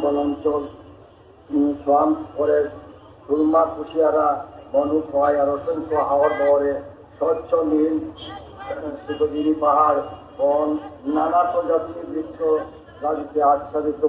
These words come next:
প্রকৃতির এক অপূর্ব উপহার পূর্ণভূমি ছিলেন।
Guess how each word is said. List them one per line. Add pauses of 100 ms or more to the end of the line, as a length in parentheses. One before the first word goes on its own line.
প্রকৃতির (180)
এক (180)
অপূর্ব (180)
উপহার (300)
পূর্ণভূমি (300)
ছিলেন।